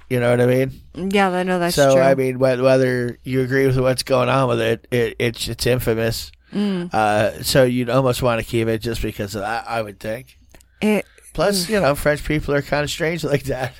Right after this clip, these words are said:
Speaker 1: <laughs>
Speaker 2: So, yeah, it, this movie, ooh. I do have the book, though. I have the paperback.
Speaker 1: Well, I mean, and that's the whole thing. I mean, is it, is it a horrible thing to have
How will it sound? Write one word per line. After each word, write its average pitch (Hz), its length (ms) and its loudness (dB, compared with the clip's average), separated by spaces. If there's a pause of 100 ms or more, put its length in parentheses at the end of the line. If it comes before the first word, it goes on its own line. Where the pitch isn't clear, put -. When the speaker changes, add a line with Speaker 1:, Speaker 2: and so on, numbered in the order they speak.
(140)
Speaker 1:
<laughs> - 1080 -10 (680)
Speaker 2:
So, 220 260 -2
yeah, 202 420 2
it, 214 380 0
this 226 400 2
movie, 226 460 2
ooh. 196 680 0 (600)
I 226 60 2
do 226 220 2
have 240 280 4
the 190 80 -2
book, 196 280 0
though. 151 340 0
I 175 120 0
have 185 240 2
the 185 80 -6
paperback. 170 600 2
Speaker 1:
Well, - 140 -4
I - 20 -2
mean, 196 200 -6
and 190 280 -2
that's 190 280 2
the 185 120 2
whole 170 200 4
thing. 139 420 0
I 113 100 -6
mean, 123 220 -2
is 131 240 0
it, - 160 -2
is 139 100 0
it 135 80 0
a 135 80 6
horrible 143 340 4
thing 139 260 2
to 127 120 -2
have 127 580 0